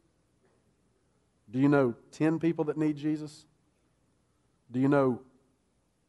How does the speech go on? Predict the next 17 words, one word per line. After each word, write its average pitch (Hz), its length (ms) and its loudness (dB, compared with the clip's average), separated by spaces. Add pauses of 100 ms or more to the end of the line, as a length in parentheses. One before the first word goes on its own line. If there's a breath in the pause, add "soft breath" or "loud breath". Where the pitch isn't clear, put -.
(240)
a 98 140 -10
hundred 165 340 0
people 180 360 -2
that 170 120 -8
need 175 180 -2
Jesus? 175 500 -10 (2250)
If 113 140 -16
we 165 160 4
know 185 220 6
people 175 280 -2
that 139 140 -4
need 147 180 0
Jesus, 117 540 -8 (720)
then 117 140 -4
let's 143 420 -2
let 139 420 0
that 143 460 -2